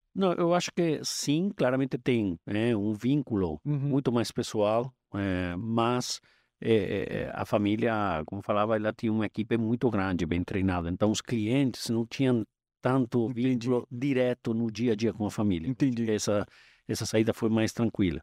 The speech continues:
Speaker 1: né?
Speaker 2: Tá bom.
Speaker 1: A família, a família, bom, e-, eles ocupavam aqueles cargos de liderança que eles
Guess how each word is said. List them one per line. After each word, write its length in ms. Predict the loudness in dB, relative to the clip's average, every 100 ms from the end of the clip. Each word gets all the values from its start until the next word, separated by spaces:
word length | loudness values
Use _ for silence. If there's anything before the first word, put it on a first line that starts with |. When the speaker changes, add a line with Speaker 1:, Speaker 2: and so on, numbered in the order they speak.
| _
Speaker 1:
né? 100 | -4 0
Speaker 2:
Tá 80 |
bom. 260 | 2 2 -2 -6 -10
Speaker 1:
A 80 | -4
família, 380 | 0 0 2 0 0 0 0 0 -2
a 80 |
família, 680 | -2 0 0 0 2 2 0 -4
bom, 480 | -2 2 2 2 -2
e-, 100 | -2
eles 260 | -2 -2 -4
ocupavam 380 | -8 2 2 2
aqueles 240 | -2 -4
cargos 260 | 0 0 0
de 80 | 0
liderança 640 | 2 0 0 -2 0 -2
que 440 | 0 0 -2 -6 -4
eles 440 | 2 2 0 -8